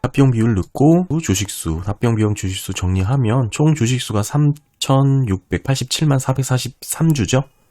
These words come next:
여기 현재 주가가 이천삼백육십 원이니까 시총이 천칠백십억 원 규모입니다.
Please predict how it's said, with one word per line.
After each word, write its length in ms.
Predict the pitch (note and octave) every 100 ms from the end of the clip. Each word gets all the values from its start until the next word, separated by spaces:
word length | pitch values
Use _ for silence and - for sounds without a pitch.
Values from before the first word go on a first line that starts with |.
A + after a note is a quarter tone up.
| _ _ _ _ _
여기 100 | A#2
현재 220 | A#2 E3 F3+
주가가 300 | - C#3 B2+
이천삼백육십 1000 | G2+ - D3 C3+ D#3 D#3 C#3 G2+ - D3
원이니까 560 | B2+ F#2+ D#2+ - C#3
시총이 760 | G#2+ F#3+ - - F#3 G#2 C3+ G2+
천칠백십억 1200 | - - F#3+ - F#3+ E3+ F3+ F3 - - F#3+ F3
원 220 | B2 F2 E2 _ _ _
규모입니다. 640 | - A2+ A#2+ E2 D2 D2